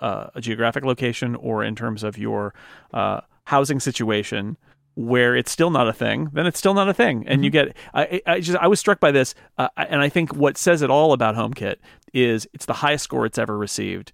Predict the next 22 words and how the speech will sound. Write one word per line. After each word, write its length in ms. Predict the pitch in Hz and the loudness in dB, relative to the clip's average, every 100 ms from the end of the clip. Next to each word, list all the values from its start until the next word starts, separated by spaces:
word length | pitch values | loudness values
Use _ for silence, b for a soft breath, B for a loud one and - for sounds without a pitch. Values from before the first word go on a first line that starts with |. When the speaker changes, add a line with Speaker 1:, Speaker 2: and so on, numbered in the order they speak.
| _ | _
Speaker 1:
It's 100 | - | -14
still 240 | - 113 107 | -8 -6 -6
not 160 | 104 | -8
a 40 | 101 | -6
very 200 | 92 101 | -6 -8
good 160 | 95 | -10
score. 380 | - - - - B | -12 -14 -16 -20 B
So, 140 | - 131 | -2 2
like, 280 | 113 104 b - | 2 0 b -6
progress, 720 | - 208 170 139 113 - - b b | 2 2 4 2 2 -2 -8 b b
yet 460 | 123 127 120 120 - _ _ - | 0 4 4 2 -6 _ _ -2
a 80 | 139 | 2
lack 320 | 123 113 - | 2 0 -2
of 320 | 113 107 - - - - | -8 -10 -16 -20 -14 -4
enthusiasm. 960 | 131 - 139 123 120 110 120 104 113 - | -4 2 2 2 2 2 0 -2 -6 -4
Speaker 2:
Yeah. 80 | |
Speaker 1:
And 340 | 117 113 110 - B B | -4 -4 -6 -10 B B
as, 340 | 127 123 113 113 | 2 2 2 -2
uh, 140 | 110 | 0
yeah, 260 | 123 113 - | 2 2 0
as 160 | 131 | 0
Carolina 680 | - 139 127 135 127 120 | 2 2 4 2 2 2